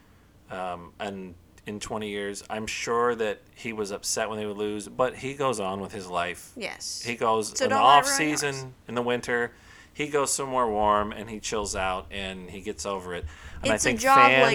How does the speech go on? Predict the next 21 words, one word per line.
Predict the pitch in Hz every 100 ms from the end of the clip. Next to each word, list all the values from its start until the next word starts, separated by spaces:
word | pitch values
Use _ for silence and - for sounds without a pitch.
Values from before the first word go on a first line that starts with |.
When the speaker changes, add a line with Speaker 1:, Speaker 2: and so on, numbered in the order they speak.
| -
Speaker 1:
fans |
Speaker 2:
any | 208
Speaker 1:
take | 123 117
Speaker 2:
other. | 170 110
Speaker 1:
it |
more | 107 101
seriously | - - 101 98 95 - 92
sometimes | - 95 87 90 92 90
than | - 110
they, | 101 92 - - - -
and | 107 117 -
they | 110 107
definitely, | 107 143 139 117 107 101
we, | 95 98 98 - - - - - -
and | 120
I | - 120 139
have | 117 101
been | 95
guilty | 92 90 - 92
of | 90
this | 98 - -